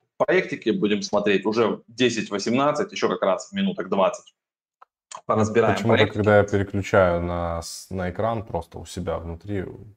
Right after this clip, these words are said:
Speaker 2: ребята не видят, что происходит на экране. Очень странно и, и супер неудобно.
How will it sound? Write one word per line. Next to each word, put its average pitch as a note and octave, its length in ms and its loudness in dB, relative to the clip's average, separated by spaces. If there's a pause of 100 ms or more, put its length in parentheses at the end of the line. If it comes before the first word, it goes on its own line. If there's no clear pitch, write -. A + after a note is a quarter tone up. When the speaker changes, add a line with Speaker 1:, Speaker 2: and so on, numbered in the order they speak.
(680)
Speaker 2:
ребята F2 680 -10
не E2+ 160 -8
видят, E2 340 -8 (260)
что - 200 -20
происходит - 580 -16
на - 120 -20
экране. - 300 -18 (500)
Очень F#2 200 -12
странно G2+ 440 0
и, F2+ 240 -6 (200)
и F2+ 40 -4
супер F#2+ 380 -8
неудобно. F#2 640 -6